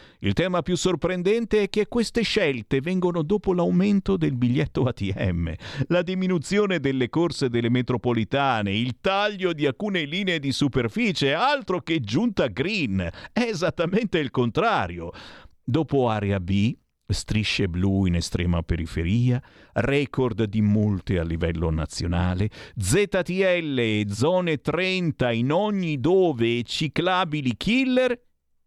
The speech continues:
ecco il rincaro sull'area C. A queste decisioni dobbiamo sommare anche i rincari su asili nido, mense scolastiche, impianti sportivi, parcheggi. La giunta di centrosinistra in versione Dracula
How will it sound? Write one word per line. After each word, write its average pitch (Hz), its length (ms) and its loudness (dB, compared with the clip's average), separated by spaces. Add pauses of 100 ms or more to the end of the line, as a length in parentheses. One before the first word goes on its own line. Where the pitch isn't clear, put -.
(140)
ecco 139 420 0
il 156 100 2
rincaro 98 580 0
sull'area 123 600 -2
C. - 320 -8 (720)
A - 100 -6
queste 127 280 0
decisioni 127 540 2
dobbiamo 113 400 0
sommare 127 520 0
anche 110 240 0
i 98 40 2
rincari 90 600 0
su 80 200 -4
asili 78 340 -4
nido, 80 560 0
mense - 400 -6
scolastiche, 87 920 -4
impianti 90 600 -2
sportivi, 95 760 0
parcheggi. 90 800 -2 (340)
La 110 180 0
giunta 160 600 0
di 131 120 -2
centrosinistra 175 960 0
in 160 80 -2
versione 165 640 0
Dracula 196 760 0